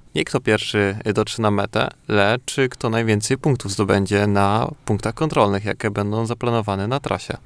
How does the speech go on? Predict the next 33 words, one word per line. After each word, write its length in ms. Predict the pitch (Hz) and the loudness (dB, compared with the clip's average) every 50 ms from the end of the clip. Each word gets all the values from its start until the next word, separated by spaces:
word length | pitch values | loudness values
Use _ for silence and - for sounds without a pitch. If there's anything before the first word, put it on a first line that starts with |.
| - - | -12 -8
Myślę, 280 | 131 135 131 - 151 127 | -6 -6 -4 -4 -6 -6
że 100 | 127 127 | -4 -4
to 80 | 135 | -4
jest 160 | 127 - - | -4 -4 -4
idealne 400 | 151 131 131 139 143 135 131 123 | -4 0 0 2 2 2 0 -2
wydarzenie 440 | 117 117 123 120 110 123 120 123 120 | -2 -2 -4 -2 -2 -2 -2 -2 0
dla 120 | 110 117 120 | 2 2 2
osób, 280 | 120 - - 120 113 | 2 0 -2 -8 -8
które 580 | - - - 120 117 113 113 113 113 113 113 117 123 - | -8 -10 -4 0 2 4 4 4 4 4 2 0 -4 0
albo 200 | - 113 120 151 | 0 2 2 2
nie 100 | 160 160 | 0 0
podróżowały 520 | 160 156 151 151 135 131 131 139 139 139 135 | -2 -4 -4 -4 -4 -2 0 2 2 2 2
nigdy 240 | 135 127 123 131 | 0 0 0 -2
wcześniej 280 | - - 139 127 - 131 | -2 -4 -10 -6 -2 -2
autostopem, 680 | 120 120 - - - - 120 - - 190 214 214 190 170 | -2 -2 -4 -8 -4 -4 -4 -2 -2 -4 -4 -4 -6 -4
albo 260 | 147 135 120 120 131 | -2 -2 0 0 2
dopiero 480 | 120 127 123 - 127 123 123 120 120 120 - _ - | 0 0 0 2 2 4 4 2 2 0 -6 _ -10
zaczynają 560 | - 104 117 113 - - 135 147 143 113 104 - | 0 0 0 0 0 0 2 2 4 2 2 -2
swoją 280 | - - 107 104 104 | -4 -2 0 0 0
przygodę 440 | 101 - 107 - 110 107 107 107 104 | -2 -4 -2 0 0 0 2 0 -2
z 80 | - - | -2 0
tą 180 | - 104 101 | 0 -2 0
formą 360 | - - 107 107 107 107 104 | 0 -2 -2 0 0 0 0
podróży, 460 | 110 107 104 110 113 113 127 151 190 233 - - | -2 -2 -2 -2 -4 -2 -4 -6 -8 -8 -8 -2
bowiem, 500 | 113 123 120 117 120 120 117 113 113 113 | 2 2 2 4 4 4 4 4 4 2
e, 380 | 110 110 107 107 107 104 104 110 - | 2 4 4 2 2 0 -2 -4 -2
będzie 300 | 110 123 123 117 117 110 | -2 0 0 0 -2 -2
to 260 | 117 110 110 110 - | 0 0 0 0 0
okazja 400 | 120 113 - 120 113 107 117 113 | 0 0 2 2 2 4 2 2
nie 140 | 113 117 110 | 2 2 2
tylko 240 | - 120 - 110 104 | 0 -2 0 0 2
do 140 | 110 107 | 2 0
pozwiedzania 880 | 107 - - 107 98 107 113 110 104 - 107 107 104 104 101 98 101 | 0 0 -2 -2 0 2 0 0 2 2 2 2 4 2 2 0 0